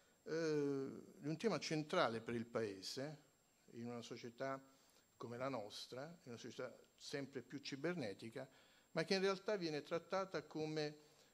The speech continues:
viene trattato come un tema di nicchia, cioè un tema che non interessa la totalità della popolazione. Invece tutti siamo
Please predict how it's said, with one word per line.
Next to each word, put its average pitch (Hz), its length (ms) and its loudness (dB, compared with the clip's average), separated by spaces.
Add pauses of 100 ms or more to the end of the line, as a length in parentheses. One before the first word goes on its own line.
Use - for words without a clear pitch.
(180)
viene 151 240 0
trattato 175 360 4
come 170 120 4
un 156 120 0
tema 190 240 6
di 160 140 2
nicchia, 127 640 4 (640)
cioè 147 160 -8
un 175 220 -6
tema 180 380 0
che 151 140 -2
non 156 180 2
interessa 151 720 2
la 123 100 2
totalità 117 720 -2 (320)
della 117 220 2
popolazione. 113 560 0
Invece 151 560 0
tutti 220 480 2
siamo 139 760 0